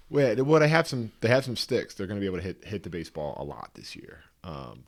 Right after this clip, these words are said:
but, uh, and they have some starting pitching. They don't have any depth at starting pitching, so if somebody gets hurt, that's gonna be real troublesome.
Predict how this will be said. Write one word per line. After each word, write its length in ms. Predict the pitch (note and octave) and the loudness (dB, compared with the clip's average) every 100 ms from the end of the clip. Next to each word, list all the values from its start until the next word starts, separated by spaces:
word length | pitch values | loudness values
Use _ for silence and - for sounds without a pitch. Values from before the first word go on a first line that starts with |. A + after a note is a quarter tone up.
| _ | _
but, 360 | F2+ D#2+ D#2+ | -8 -6 -6
uh, 140 | D#2 D2+ - | -8 -10 -6
and 120 | C3 | -2
they 60 | D#3 | 0
have 160 | F3+ | 0
some 100 | F#3 | -4
starting 300 | E3 G#3+ E3 | -4 -2 -2
pitching. 400 | C3+ C#3 E3 E3 - | -2 -4 -4 -8 -4
They 80 | A2+ | -2
don't 180 | A#2+ | 0
have 140 | B2 C3 | 0 0
any 160 | B2+ | -2
depth 340 | G2+ A#2 A#2 - | 0 0 0 -2
at 100 | G#2+ | -8
starting 320 | - G#2 F#2+ | -4 -4 -4
pitching, 380 | G2 F2 F#2+ G#2+ | -8 -10 -10 -12
so 160 | - F2+ | -10 -10
if 80 | |
somebody 220 | - F#2+ F#2 | -8 -8 -8
gets 180 | F#2 - | -8 -6
hurt, 300 | F#2 G2 - | -6 -6 -10
that's 180 | F2 - | -18 -14
gonna 180 | F2 D#2+ | -12 -10
be 220 | D#2+ D#2+ _ _ _ _ | -12 -14 _ _ _ _
real 160 | F2+ F2+ | -6 -6
troublesome. 540 | - F#2 E2 - F2+ | -4 -8 -8 -12 -16